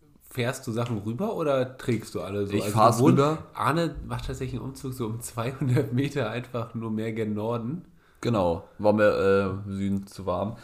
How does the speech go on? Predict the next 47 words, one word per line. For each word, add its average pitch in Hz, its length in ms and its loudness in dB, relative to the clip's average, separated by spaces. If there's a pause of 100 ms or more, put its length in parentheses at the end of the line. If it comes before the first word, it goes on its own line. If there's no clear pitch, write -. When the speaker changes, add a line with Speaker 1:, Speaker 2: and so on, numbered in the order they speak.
(160)
Speaker 2:
Nee, 117 260 2
g-, - 100 -12 (120)
genau, 104 240 0
also 98 200 2
auch - 160 0
wenn, - 180 -4
au-, 101 220 -2 (180)
auch 117 260 -2
trotz - 380 -6
der 107 220 -2
kurzen 110 640 -2 (120)
Distanz. 113 640 -2 (140)
Speaker 1:
Ist 101 100 -10
wahrscheinlich 113 380 2
einfacher, 104 440 -4
ne? 104 140 0
Speaker 2:
Ja, 123 140 6
ist 131 80 0
einfacher, 139 640 0
einfach 120 240 2
weil 104 100 4
es - 100 -6
schneller 127 320 -2
geht, 147 220 -4 (240)
weil 98 100 2
es, 107 180 -6
ich - 80 -12
sag 123 120 -2
mal 127 40 2
so, 123 100 2
es, 113 120 -4
es - 240 -6
sind 139 140 2
ja 123 60 2
auch - 100 -2
viele 120 200 2
Sachen, 120 200 0
die 120 80 2
sind 127 240 0
nicht 104 160 -4
schwer, 127 420 0
aber - 80 0
es 95 80 -6
gibt 120 140 -2
ja 110 80 4
diese 101 220 0
Sachen, 127 320 2